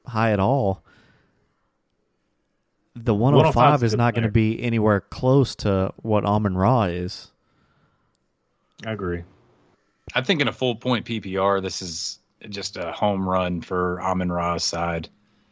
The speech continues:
Speaker 3: He's only gotten better year after year. Jared Goff loves the guy. He's established himself as one of the, the best young wide receivers in the game. He's just, he's good, man. He, he was a top twelve wide receiver this year.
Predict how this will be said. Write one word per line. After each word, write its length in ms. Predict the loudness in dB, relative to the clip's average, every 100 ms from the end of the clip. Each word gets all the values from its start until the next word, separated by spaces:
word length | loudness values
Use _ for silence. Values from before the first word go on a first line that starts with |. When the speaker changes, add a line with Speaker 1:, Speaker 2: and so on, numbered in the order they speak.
| _ _ _ -8 2
Speaker 3:
He's 160 | 4
only 220 | 6 4
gotten 300 | 4 2 0
better 280 | -2 -4 -4
year 280 | -8 -6 -6
after 240 | -6 -8
year. 280 | -10 -8 -6
Jared 360 | -2 0 0 2
Goff 280 | 4 2 0
loves 300 | -4 -4 -8
the 80 |
guy. 380 | -6 -6 -4 -4
He's 180 | -2 -2
established 560 | -2 2 2 4 2 0
himself 420 | -2 2 2 2
as 100 | -2
one 180 | 0 0
of 60 | 0
the, 140 | -4 -8 _ _
the 80 | -6
best 340 | 0 2 2 0
young 220 | 0 2
wide 220 | 2 0
receivers 480 | -4 -6 -6 -6 -6
in 80 | -8
the 60 |
game. 520 | -6 -6 -4 -4 -4 -8 _ _ _ _ _ _ _ -16
He's 500 | -14 -10 -2 -2 0
just, 360 | 0 0 -4
he's 220 | -2 -2
good, 280 | 0 2 2
man. 240 | 2 0 0
He, 180 | -4 -6
he 100 | -8
was 140 | -6 -6
a 60 |
top 280 | -4 -4 -4
twelve 300 | -4 -2 -2
wide 200 | -4 -4
receiver 380 | -6 -6 -2 -2
this 240 | 0 -2
year. 300 | -4 -10 -14